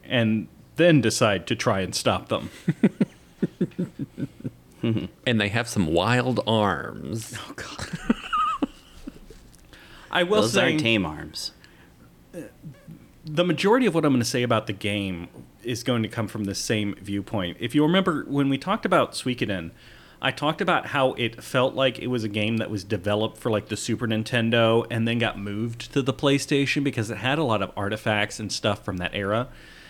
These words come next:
Speaker 1: This game very much feels like it was designed with the PlayStation in mind from the beginning. It feels like it's a game that's all about pushing the boundaries of expectation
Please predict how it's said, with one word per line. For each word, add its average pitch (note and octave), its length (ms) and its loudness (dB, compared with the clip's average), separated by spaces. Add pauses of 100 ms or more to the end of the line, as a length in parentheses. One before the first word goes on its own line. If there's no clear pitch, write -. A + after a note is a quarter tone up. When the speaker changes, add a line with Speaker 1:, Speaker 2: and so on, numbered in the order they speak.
(300)
Speaker 1:
This D3 380 2
game B2+ 420 0 (100)
very B2 320 0
much G#2 320 -2
feels G#2+ 300 -2
like G#2 160 -2
it - 80 -8
was A2 100 -6
designed G2+ 560 -4
with G#2+ 240 -4
the - 80 -2
PlayStation G#2 600 -2
in G#2 160 -2
mind F2+ 260 -4
from F#2+ 220 -6
the F#2 100 -6
beginning. F2+ 540 -8
It - 200 -8
feels G3 480 -4
like C#3+ 200 0
it's - 180 -6
a C3 60 -2
game G2 340 -2
that's F2+ 200 -8
all A#2+ 260 -2
about G#2 340 -2 (400)
pushing E3 480 4
the C#3+ 80 0
boundaries C3 540 0
of B2+ 80 -2
expectation A#2 1000 -2